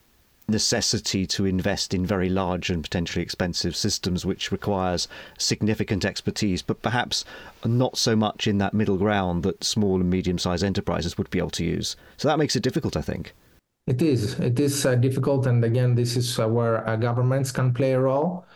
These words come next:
Speaker 2: And, um, um, uh, of course, this is where the cybersecurity industry can play a role, because with the advancement of, um, uh, new technologies, we can expect economies of scale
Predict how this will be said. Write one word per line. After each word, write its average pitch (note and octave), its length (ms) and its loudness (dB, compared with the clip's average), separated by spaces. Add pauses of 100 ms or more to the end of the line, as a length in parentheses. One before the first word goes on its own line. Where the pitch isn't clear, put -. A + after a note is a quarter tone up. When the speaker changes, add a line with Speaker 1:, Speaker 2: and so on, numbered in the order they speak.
(460)
Speaker 2:
And, B2+ 500 2
um, A#2 1080 2
um, A#2 560 0
uh, A#2+ 40 -2
of B2 400 -2
course, B2+ 260 2
this B2+ 180 2
is B2 80 2
where A#2+ 220 2
the A2+ 80 0
cybersecurity A#2+ 720 0
industry G#2+ 420 0
can G#2+ 200 0
play G#2+ 240 0
a G2+ 80 2
role, A2+ 380 2
because A#2 480 0
with A#2 160 0
the A#2 100 0
advancement A#2 580 0
of, G#2 320 -2
um, F#2+ 640 0
uh, A2+ 80 0
new B2+ 140 4
technologies, A#2 800 2
we A2+ 120 0
can A2 200 0
expect A2 460 -2
economies A2+ 400 0
of G#2 100 -2
scale G#2+ 480 0